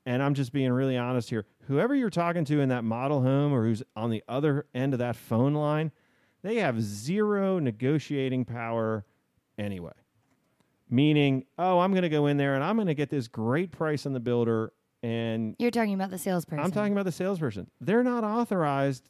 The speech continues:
Speaker 1: to do anything with the costs. So, uh, ultimately, you're playing your, your cards very close to the vest, and what you're not doing is you're, you're, you're not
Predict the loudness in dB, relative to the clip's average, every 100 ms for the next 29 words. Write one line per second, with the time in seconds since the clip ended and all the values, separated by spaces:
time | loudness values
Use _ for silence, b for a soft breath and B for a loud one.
0 | _ -4 0 2 2 -2 -2 0 2 0
1 | 0 0 -2 -12 _ -8 -6 -4 -6 -8
2 | -18 -20 -20 b b b b b b -16
3 | 2 6 8 6 0 b b b b b
4 | _ _ _ _ _ -18 -10 -8 -8 -10
5 | _ 0 2 2 0 0 -2 -2 -2 -4
6 | -8 _ _ _ -4 -2 -2 -4 -2 2
7 | 2 2 0 -4 -6 -6 -6 -4 0 0
8 | 0 -2 -4 -4 -2 -2 -4 -8 -4 -4
9 | -4 -6 -6 -4 -2 -2 -4 -2 -2 0
10 | -2 -4 -6 -8 -6 -6 -6 _ _ _
11 | -4 -2 -2 -4 -10